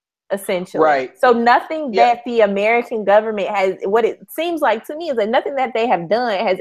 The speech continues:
Speaker 1: ever been for the good of the American people, which they, in general,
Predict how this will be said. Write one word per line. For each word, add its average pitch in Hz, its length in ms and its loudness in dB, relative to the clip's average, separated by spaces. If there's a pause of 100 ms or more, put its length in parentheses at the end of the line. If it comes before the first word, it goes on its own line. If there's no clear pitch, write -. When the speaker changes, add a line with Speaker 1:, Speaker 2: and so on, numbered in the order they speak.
Speaker 1:
ever 220 280 2
been 196 560 0 (440)
for 233 140 2
the 180 140 4
good 214 300 6
of 190 160 4
the 185 120 2
American 180 560 -2
people, 185 520 -10 (140)
which 190 380 2
they, 185 460 2
in 208 160 0
general, 262 340 0